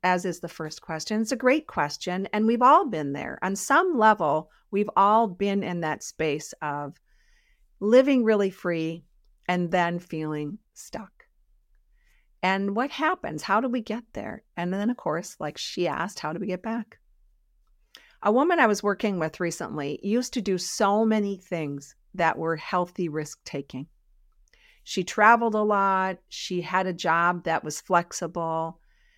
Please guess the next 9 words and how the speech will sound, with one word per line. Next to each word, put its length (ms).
She 640
said 360
she 600
worked 580
the 180
hours 340
she 200
wanted 460
to. 580